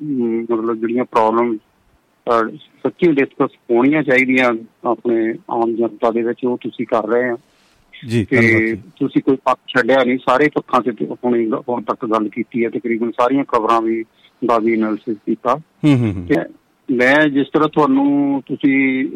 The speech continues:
Speaker 1: ਮੈਨੂੰ ਕਹੀ ਜਾਂਦੇ ਹੋ ਵਿਦਵਾਨ, ਮੈਂ ਨਹੀਂ ਆ, ਮੈਂ ਤਾਂ ਇੱਕ ਆਮ ਸਧਾਰਨ ਬੰਦਾ ਆ ਤੇ ਸਧਾਰਨ ਤੁਹਾਡਾ ਸਰੋਤਾ ਆ,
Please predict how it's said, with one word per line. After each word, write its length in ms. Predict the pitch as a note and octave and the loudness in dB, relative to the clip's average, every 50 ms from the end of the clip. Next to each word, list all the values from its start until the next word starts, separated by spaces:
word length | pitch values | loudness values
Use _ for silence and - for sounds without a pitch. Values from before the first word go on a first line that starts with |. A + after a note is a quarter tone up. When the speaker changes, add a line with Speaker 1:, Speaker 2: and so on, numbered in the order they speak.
| C3+ | -6
Speaker 1:
ਮੈਨੂੰ 420 | A#2 G#2+ G#2+ C#3+ C#3+ C3+ A#2+ C3 A2 | -6 -2 0 0 2 2 2 0 -2
ਕਹੀ 240 | - - D3 C3 C3 | 0 0 0 2 2
ਜਾਂਦੇ 280 | C3 C#3 C3+ C3 C3+ | 2 2 2 2 2
ਹੋ 40 | C3 | 2
ਵਿਦਵਾਨ, 520 | A#2 B2+ A#2+ A#2 A2 A2+ A2 A2+ B2+ C3+ | 0 0 -2 0 2 2 2 2 2 2
ਮੈਂ 280 | C3+ C3+ B2+ B2+ C3 B2+ | 0 0 0 0 0 0
ਨਹੀਂ 300 | A#2+ A#2+ A#2+ C3+ D3 D3+ | 0 0 2 2 2 4
ਆ, 160 | C#3+ C#3+ D#3 F#3+ - _ _ _ - _ _ _ - | 4 2 0 -2 -6 _ _ _ -20 _ _ _ 0
ਮੈਂ 160 | B2+ B2+ B2 | 2 2 4
ਤਾਂ 140 | C3 C3+ C3 | 4 2 0
ਇੱਕ 120 | A2+ - | 0 0
ਆਮ 160 | C#3+ C3+ B2+ | 0 0 0
ਸਧਾਰਨ 500 | G#2 - D3 B2 B2+ A#2+ A2+ G#2+ G#2 A#2+ | 0 -2 0 2 4 4 4 4 2 0
ਬੰਦਾ 260 | A#2 A#2 A2+ G#2+ A2 A2+ | 0 0 0 2 2 2
ਆ 180 | A#2 B2 C#3+ | 4 4 2
ਤੇ 140 | C#3 C#3+ C3+ | 2 2 0
ਸਧਾਰਨ 500 | - C#3 A#2+ A2+ G#2+ G#2 G#2+ A2 A#2+ A#2 | 0 0 0 2 2 2 2 2 0 0
ਤੁਹਾਡਾ 340 | - C3 B2 A#2 G#2+ A2+ A2+ | 0 0 0 2 2 0 0
ਸਰੋਤਾ 560 | - C3+ A2+ G2+ - - - A#2+ A2+ G2+ | 0 -2 -2 -2 -4 -2 0 0 0 0
ਆ, 40 | G2 | -2